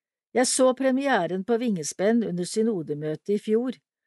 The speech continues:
og syntes den var veldig bra. Den får frem sårbarheten til både ungdommene og de som er ofre for moderne slaveri. Jeg visste at det var mange danseglade konfirmanter i år, og det har vært flott å gjøre dette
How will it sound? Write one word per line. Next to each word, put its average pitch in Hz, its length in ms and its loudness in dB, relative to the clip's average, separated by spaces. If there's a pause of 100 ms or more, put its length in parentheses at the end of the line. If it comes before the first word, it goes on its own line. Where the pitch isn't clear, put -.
(140)
og 185 80 -4
syntes 175 460 -2
den 160 100 -2
var 175 160 0
veldig 165 320 -4
bra. 151 200 -4 (1000)
Den 240 160 4
får 247 360 2
frem 220 240 0
sårbarheten 165 1160 -2
til 202 160 2
både 190 280 -2
ungdommene 170 760 -2 (100)
og 196 160 -6
de 170 160 -4
som 190 200 -4
er 180 180 -2
ofre 180 400 -6
for 180 140 -4
moderne 156 440 -4
slaveri. 151 520 -8 (880)
Jeg 220 160 4
visste 262 480 0
at 196 240 -2
det 214 100 4
var 233 240 2
mange 226 400 0
danseglade 175 720 0
konfirmanter 180 720 -4
i 147 60 -4
år, 131 180 -8 (560)
og 175 120 0
det 190 100 4
har 180 80 2
vært 214 180 -2
flott 247 380 -4
å - 20 -2
gjøre 202 380 0
dette 165 340 -4